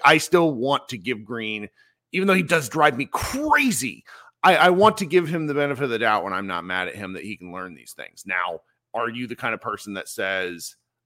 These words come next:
"I don't think he can do this"? I don't blame you. I don't. But that's, you know, this Mavs team is soup to nuts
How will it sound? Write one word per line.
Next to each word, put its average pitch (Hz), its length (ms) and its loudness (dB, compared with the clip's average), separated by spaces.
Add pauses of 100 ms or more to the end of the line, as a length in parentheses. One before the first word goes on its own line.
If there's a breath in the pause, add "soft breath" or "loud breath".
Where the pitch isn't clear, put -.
"I 107 80 2
don't 107 180 -6
think 113 160 -10
he 113 140 -12
can 101 160 -12
do 98 160 -8
this"? 175 460 -6 (420)
I - 80 -10
don't - 220 -16
blame 110 280 -12
you. 82 200 -16 (480)
I 123 60 -6
don't. 135 440 2 (400 soft breath)
But 143 160 -2
that's, 175 320 4
you 185 80 2
know, 139 160 2
this 180 280 0
Mavs 208 360 2
team 151 360 -2
is 120 260 -6 (580)
soup - 300 -6
to 180 80 -4
nuts 156 400 0